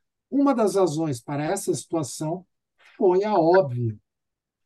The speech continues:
falta de organização e direção executiva do excelente educador Pestalozzi, mas, pelo jeito, ele não tinha uma capacidade administrativa e não era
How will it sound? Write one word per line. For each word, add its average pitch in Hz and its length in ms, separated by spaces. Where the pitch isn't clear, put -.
falta 185 520
de 165 140
organização 151 840
e - 20
direção 160 540
executiva 143 840
do 190 180
excelente 220 960
educador 165 640
Pestalozzi, 175 800
mas, 160 460
pelo 165 280
jeito, 156 340
ele 165 140
não 175 180
tinha 185 380
uma 165 140
capacidade 143 840
administrativa 135 1080
e 185 40
não 185 180
era 175 220